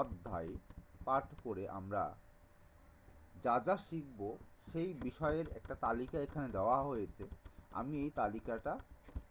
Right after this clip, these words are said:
পড়ছি না, কারণ আমরা যা যা শিখব তা এক এক করে আমরা শেখাবো। এটি, এটি আমাদের আপাতত দরকার নেই। এবারে আমরা পাঠ এক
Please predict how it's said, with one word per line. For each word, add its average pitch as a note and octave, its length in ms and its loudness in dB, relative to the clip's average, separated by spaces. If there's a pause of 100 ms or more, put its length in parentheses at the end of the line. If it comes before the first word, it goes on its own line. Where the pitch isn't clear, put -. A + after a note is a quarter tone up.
(340)
পড়ছি D#3 420 2 (100)
না, G#2 80 -2 (1040)
কারণ C3 200 6 (120)
আমরা A2+ 180 0 (360)
যা A2+ 100 6 (100)
যা B2+ 100 2 (100)
শিখব G#2+ 240 -6 (200)
তা G2+ 100 6 (300)
এক - 160 -10
এক - 60 -14 (100)
করে G2+ 160 -2 (140)
আমরা F2+ 200 -4 (1120)
শেখাবো। - 420 -6 (480)
এটি, B2+ 180 -6 (1160)
এটি B2+ 120 -4 (100)
আমাদের G#2 240 2 (100)
আপাতত E2 300 -6 (160)
দরকার D#2+ 320 -2
নেই। G1+ 120 -14 (1600)
এবারে C#3+ 320 6
আমরা A2+ 180 4 (120)
পাঠ G#2+ 180 8 (260)
এক G2+ 80 -6